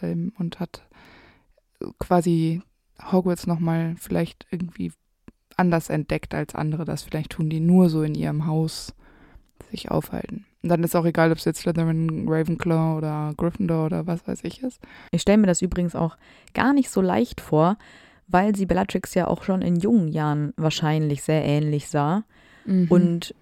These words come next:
Speaker 1: Ja.
Speaker 2: ich glaube auch, dass alle Schüler so eine Erwartungshaltung hatten,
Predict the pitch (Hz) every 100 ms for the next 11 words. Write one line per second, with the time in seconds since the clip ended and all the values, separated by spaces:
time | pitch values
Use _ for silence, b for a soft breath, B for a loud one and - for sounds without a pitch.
0 | 196 185 175 185 226 269 - 220 - 196
1 | - 220 269 269 - 226 196 175 202 196
2 | 202 196 190 185 240 - 180 - - 170
3 | - 165 156 165 180 180